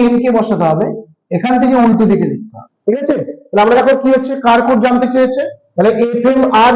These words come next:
জেএফভি কোড কি হবে? দেখো তাহলে এফ এর কোড কত লিখতে পারি?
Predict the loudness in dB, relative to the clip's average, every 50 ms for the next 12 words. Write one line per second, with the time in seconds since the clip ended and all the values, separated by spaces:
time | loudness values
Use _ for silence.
0 | 0 0 0 0 0 0 0 -2 -2 -2 -2 -2 -2 -2 -2 -2 -2 -2 -2 -2
1 | -4 -6 -2 0 0 0 0 0 -2 -4 -4 -8 -14 -18 _ _ _ _ -4 -2
2 | -2 0 0 -2 -2 -2 0 2 2 2 2 2 0 2 2 2 2 2 0 0
3 | 0 0 2 2 2